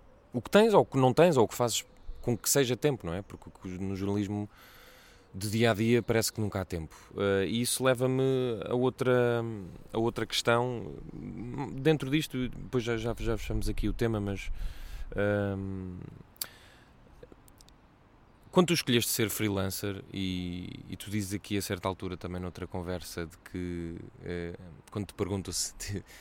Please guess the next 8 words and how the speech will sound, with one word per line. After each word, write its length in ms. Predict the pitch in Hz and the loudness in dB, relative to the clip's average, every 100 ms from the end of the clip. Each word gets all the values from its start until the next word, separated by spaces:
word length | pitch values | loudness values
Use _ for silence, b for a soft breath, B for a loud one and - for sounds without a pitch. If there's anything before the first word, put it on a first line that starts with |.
| B B | B B
se 200 | - 110 | -6 -4
tu 120 | 110 | 0
inspiraste 480 | 107 - 98 101 - | 0 0 0 0 0
alguém 400 | 92 90 92 87 | -2 0 -2 -4
a, 140 | 87 82 - - | -6 -10 -16 -14
a 80 | 87 | -12
ser 220 | - 87 | -8 -10
fotojornalista, 920 | - 87 90 90 92 92 92 - 101 | -8 -6 -4 -4 -4 -4 -6 -6 -8